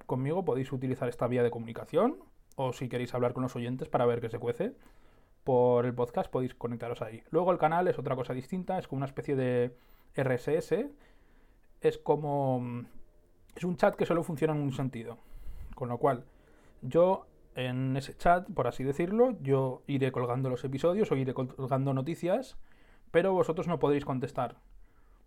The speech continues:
Básicamente es como una, es como un feed, es como una especie de, de, de podcatcher, pero en Telegram,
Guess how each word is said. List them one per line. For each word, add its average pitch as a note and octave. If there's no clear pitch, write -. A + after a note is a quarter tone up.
Básicamente D#3
es -
como C#3+
una, C3+
es C#3
como C#3+
un B2+
feed, E3+
es -
como D3+
una C#3+
especie C#3
de, C3
de, B2+
de C3
podcatcher, D3+
pero -
en C3
Telegram, A#2+